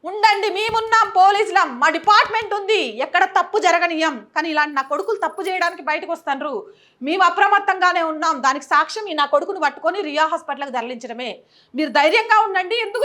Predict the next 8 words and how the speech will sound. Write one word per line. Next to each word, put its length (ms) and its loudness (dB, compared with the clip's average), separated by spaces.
చెప్తున్నాము 460 -2
అంటే, 260 -4
మీ 300 0
చుట్టుపక్కల 460 -2
ఎవడైనా 600 0
ఇలా 200 0
అనుమానాస్పదంగా 840 -2
కనిపిస్తే 520 0